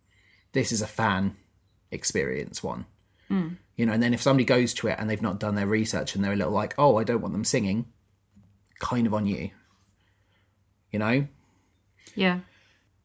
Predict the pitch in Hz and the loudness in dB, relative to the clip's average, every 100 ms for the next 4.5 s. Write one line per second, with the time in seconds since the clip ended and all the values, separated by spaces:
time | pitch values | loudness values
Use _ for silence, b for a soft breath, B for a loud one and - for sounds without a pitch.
0 | _ _ _ 165 165 147 147 131 - 117 | _ _ _ 4 6 6 6 4 4 2
1 | 110 - 101 76 107 147 139 B B B | 2 -2 -2 0 0 -2 -4 B B B
2 | 127 123 131 135 123 120 110 110 - - | -2 2 4 4 4 0 2 0 -2 -6
3 | 98 92 101 104 110 107 104 - - 101 | -4 -4 -4 -6 -4 -4 -4 -6 -4 -2
4 | 95 - 101 90 95 | -2 -2 -6 -4 -6